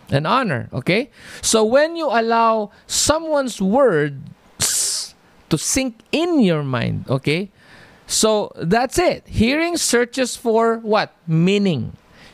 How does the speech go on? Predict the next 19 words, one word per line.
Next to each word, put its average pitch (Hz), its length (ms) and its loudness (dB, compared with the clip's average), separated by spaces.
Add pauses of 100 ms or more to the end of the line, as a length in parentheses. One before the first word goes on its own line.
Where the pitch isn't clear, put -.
Hearing 254 560 0
searches 214 540 -2
for 202 460 0 (380)
meaning. 247 760 0
"What 202 320 2
do 247 80 0
you 262 160 4
mean, 277 240 2
sir?" 123 380 -4 (340)
Okay? 175 360 -2 (540)
Okay. 139 360 -4 (340)
So, 202 420 -2 (1080)
meaning, 247 360 0
uh, 190 300 0
it, 202 220 0
it 190 180 -2
opens 269 380 -2
the 220 140 2
door 190 360 2